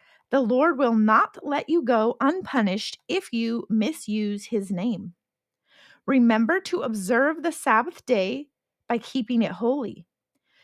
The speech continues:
You have six days each week for your ordinary work, but the seventh day is a Sabbath day of rest dedicated to the Lord your God.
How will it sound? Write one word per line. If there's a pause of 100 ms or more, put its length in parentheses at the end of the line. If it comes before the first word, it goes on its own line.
(180)
You
have
six
days
each
week
for
your
ordinary
work, (360)
but
the
seventh
day
is
a
Sabbath
day
of
rest (280)
dedicated
to
the
Lord
your
God.